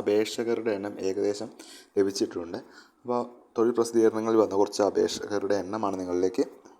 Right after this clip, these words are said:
ഷെയർ ചെയ്യാൻ പോകുന്നത്. ഓക്കെ, അപ്പോൾ അതിനു മുൻപേ നമ്മുടെ ചാനൽ ആദ്യമായിട്ട് കാണുന്ന കൂട്ടുകാരുണ്ടെങ്കിൽ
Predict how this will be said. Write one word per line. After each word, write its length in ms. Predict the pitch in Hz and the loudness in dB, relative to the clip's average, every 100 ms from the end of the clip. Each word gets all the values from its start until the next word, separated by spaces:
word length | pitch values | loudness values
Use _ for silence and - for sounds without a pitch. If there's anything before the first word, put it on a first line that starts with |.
| _ _ _ - | _ _ _ 2
ഷെയർ 160 | 131 110 | 2 4
ചെയ്യാൻ 180 | 104 87 | -2 -2
പോകുന്നത്. 240 | 87 85 - 127 | -6 -4 -4 -4
ഓക്കെ, 140 | 107 - - - - - - _ _ _ _ _ _ _ _ _ _ _ 117 | -4 -6 -10 -20 -20 -20 -20 _ _ _ _ _ _ _ _ _ _ _ -2
അപ്പോൾ 140 | 120 | 2
അതിനു 180 | 110 127 135 | 4 4 0
മുൻപേ 220 | 127 160 - | 4 4 2
നമ്മുടെ 200 | 113 117 | -2 -2
ചാനൽ 260 | 117 117 117 | 0 2 4
ആദ്യമായിട്ട് 360 | 110 117 117 - | 4 4 -2 0
കാണുന്ന 240 | 107 107 113 | -2 0 -2
കൂട്ടുകാരുണ്ടെങ്കിൽ 600 | 101 104 110 107 101 | 2 2 2 0 -2